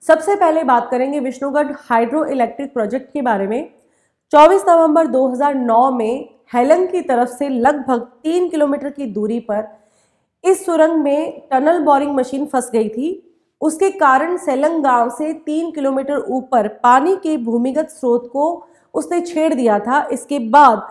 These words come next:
लगातार एक माह तक वहां पानी रिसता रहा।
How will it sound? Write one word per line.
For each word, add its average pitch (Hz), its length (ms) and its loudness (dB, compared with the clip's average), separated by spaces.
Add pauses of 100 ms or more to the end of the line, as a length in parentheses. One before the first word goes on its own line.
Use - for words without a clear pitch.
(240)
लगातार 320 640 2
एक 302 360 -4
माह 262 320 0
तक 294 260 -2
वहां 254 220 -2
पानी 262 360 0
रिसता 247 320 0
रहा। 240 420 0